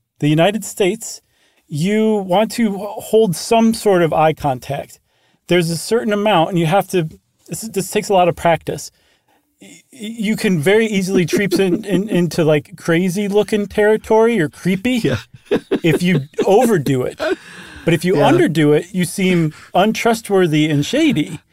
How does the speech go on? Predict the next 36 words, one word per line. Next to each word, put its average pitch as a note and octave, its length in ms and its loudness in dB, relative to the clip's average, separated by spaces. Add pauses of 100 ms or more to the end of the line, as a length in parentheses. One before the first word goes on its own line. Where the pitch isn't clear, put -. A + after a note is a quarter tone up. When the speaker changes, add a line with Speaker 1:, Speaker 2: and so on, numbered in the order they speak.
(140)
Speaker 2:
I A2 240 0
know. G#2 240 0
Speaker 1:
So F#3+ 120 4
you G3+ 260 0
have G#3+ 360 0
to G#3+ 140 -2
do G#3 320 -2
just F3 360 -2
the A#3+ 140 0
Speaker 2:
Ugh. A3+ 80 2
Speaker 1:
right A#3 200 4
amount F#3+ 580 0 (160)
of, D#3+ 560 2
of D3+ 260 0
eye F3 260 2
contact, C#3+ 640 -2
and D3 120 0
you D#3 100 0
can D#3 180 -2
look F3+ 140 0
Speaker 2:
Mm-hmm. F#3 80 2
Speaker 1:
away F#3 240 4
and E3+ 120 0
then D3+ 140 2
you D3 100 2
look D3 180 0
back E3 260 2
again, E3 400 0 (380)
uh, D3 120 0
depending D#3+ 380 0
on D#3 80 0
how D#3+ 100 0
long D#3 200 2
the C3+ 80 -2
conversation D#3 540 -2
is. C#3 100 -6